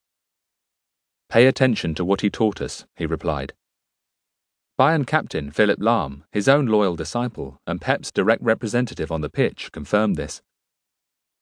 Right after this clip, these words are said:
Cruyff's philosophy was to play football, nothing more, nothing less. His game was not about controlling the opposition, but controlling the ball and your own game. And that's what we did under Pep. Dominic Torrent, Pep's assistant, added,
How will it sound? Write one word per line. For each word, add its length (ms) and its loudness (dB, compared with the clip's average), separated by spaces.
Cruyff's 280 6
philosophy 560 0
was 160 -8
to 100 -2
play 200 2
football, 520 -6
nothing 320 2
more, 400 2
nothing 240 2
less. 360 -2
His 160 0
game 220 4
was 140 2
not 120 4
about 220 2
controlling 480 2
the 140 0
opposition, 540 -4
but 120 0
controlling 440 2
the 80 2
ball 420 0
and 140 -4
your 160 2
own 120 4
game. 340 -8
And 80 -2
that's 220 2
what 120 2
we 100 2
did 180 4
under 160 0
Pep. 340 -2
Dominic 340 4
Torrent, 480 2
Pep's 260 0
assistant, 640 -4
added, 340 0